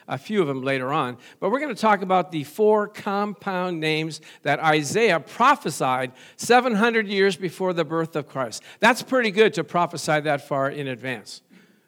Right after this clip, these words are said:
We can't even figure out what we're gonna eat tomorrow. But he can prophesy. That was a little humor right there. Okay. <laughs> "What are we gonna eat tonight?" "I don't know. What do you wanna eat?" "I don't know. What do you wanna eat?" We can't even think that far ahead.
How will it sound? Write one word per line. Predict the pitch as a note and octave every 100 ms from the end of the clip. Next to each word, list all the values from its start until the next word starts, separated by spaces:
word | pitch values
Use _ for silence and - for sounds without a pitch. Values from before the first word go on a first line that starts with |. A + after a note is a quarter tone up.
| -
We | F3+
can't | G#3+ A3 G3
even | F3
figure | D3 G3 F3
out | F3
what | F3 F3
we're | E3
gonna | D#3
eat | E3+ E3+ E3+
tomorrow. | D3 E3+ A#2+ - - -
But | D3+
he | C#3+ C4 C4+
can | G3 D#3+
prophesy. | G3 A#3+ B3+ D#3+ D3+ C3+ A#2+ A#2+ C3+ _ _ _ _ _ _ _ _ _
That | D3+
was | C#3+ C#3
a |
little | A2+ B2 G#2+ - _
humor | _ C3+ B2 A#2
right | A#2 G#2+
there. | A2+ A2+ - _ _ _ -
Okay. | C3 B2+ A#2+ - - - - -
<laughs> | F3+ - - G#3 - A3+ - G#3+ - - - - - - _ C3+ _ _ _ _
"What | A3
are | B3+
we |
gonna | B3 A#3
eat | A#3+ B3
tonight?" | - F3+ C#3+ C3
"I | G3 A3
don't | A3
know. | G#3+ G3+
What | F#3+
do |
you | F#3+
wanna | F#3+ E3+
eat?" | D3 C#3
"I |
don't | F#3 G3
know. | F#3
What | F3+
do |
you | F3+
wanna | D#3+
eat?" |
We | D#3+
can't | G#3+ C4+ B3
even | A3 F#3
think | C#4+ B3
that | - A#3+ -
far | B3 G#3
ahead. | F#3 G3